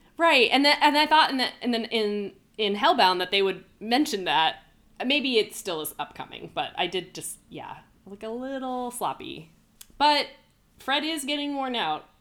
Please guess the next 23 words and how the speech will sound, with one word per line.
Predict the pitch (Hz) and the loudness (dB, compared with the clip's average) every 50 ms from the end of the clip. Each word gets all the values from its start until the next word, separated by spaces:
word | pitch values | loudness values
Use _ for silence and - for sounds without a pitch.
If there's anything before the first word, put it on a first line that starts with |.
| _ _ _ _ _ _ _ _ _ _ _ _ _ _ - | _ _ _ _ _ _ _ _ _ _ _ _ _ _ -10
I'm, | 170 170 170 170 170 170 165 - - _ _ _ _ _ _ _ _ _ _ | -8 -8 -6 -6 -8 -8 -10 -12 -16 _ _ _ _ _ _ _ _ _ _
I'm | 196 196 190 | -4 -4 0
very | 190 240 269 285 285 214 | 0 0 0 0 0 -2
interested | 240 226 226 208 - 202 190 190 | -2 -4 -6 -6 -6 -6 -6 -6
to | - 196 | -8 -10
see | 185 - - 185 185 180 175 175 175 - - _ _ _ _ _ _ _ _ _ _ _ _ _ _ | -8 -8 -8 -8 -6 -6 -6 -6 -8 -8 -12 _ _ _ _ _ _ _ _ _ _ _ _ _ _
what | - 170 170 175 185 180 | -20 -10 -4 -4 -2 0
else | 170 170 160 - | 0 0 -2 -4
they | - 170 160 160 156 156 156 156 151 - | -6 -6 -6 -4 -4 -6 -6 -8 -10 -10
can | - - 156 | -12 -12 -10
do | 147 156 151 | -10 -10 -10
with | 147 143 - | -10 -12 -10
Fred. | - 147 131 131 135 - - | -10 -8 -8 -8 -8 -8 -10
I | 151 | -12
do | 151 151 - 175 165 | -12 -12 -12 -12 -12
think | 151 156 156 147 - | -12 -12 -12 -12 -12
she | - 147 147 | -12 -12 -12
is | 147 135 - | -12 -12 -14
a | 143 | -16
great | 139 - 139 135 131 135 135 123 - _ _ | -16 -16 -14 -14 -14 -14 -16 -18 -20 _ _
lead. | - 180 175 196 220 240 240 | -12 -8 -6 -4 -4 -4 -4
And | 254 - 240 247 254 247 - | 2 4 4 6 6 4 2
actually, | - 254 - - 320 277 254 254 240 - | 0 -2 -2 -4 -6 -4 -4 -4 -6 -8